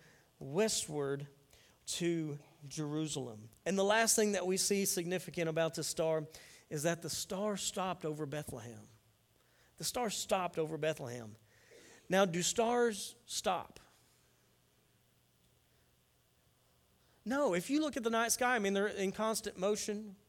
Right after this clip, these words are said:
which it's not the stars in motion, it's us in motion, y'all know that. That's called, uh, retrograde motion is what that is.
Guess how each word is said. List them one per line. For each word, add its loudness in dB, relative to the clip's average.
which 2
it's -2
not 4
the -4
stars 4
in 0
motion, 2
it's -2
us 2
in -2
motion, -4
y'all 0
know -2
that. -2
That's 2
called, 6
uh, 4
retrograde 4
motion 0
is 0
what 0
that 2
is. -4